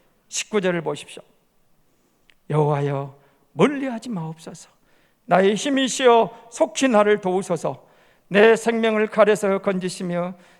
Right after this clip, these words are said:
내 유일한 것을 개 세력에게서 구하소서. 나를 사자의 입에서 구하소서.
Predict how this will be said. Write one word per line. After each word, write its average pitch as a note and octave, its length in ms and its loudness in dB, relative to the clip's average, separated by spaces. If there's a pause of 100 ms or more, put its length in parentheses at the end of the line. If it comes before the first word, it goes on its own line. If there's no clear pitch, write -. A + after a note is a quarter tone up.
내 F3+ 340 0
유일한 F3 460 0
것을 D#3 340 -6
개 C#4+ 400 0
세력에게서 G#3+ 1000 -2 (380)
구하소서. A#3 720 -2 (2000)
나를 F#3 460 4
사자의 E3+ 480 0
입에서 E3 380 -4
구하소서. D#3+ 760 -8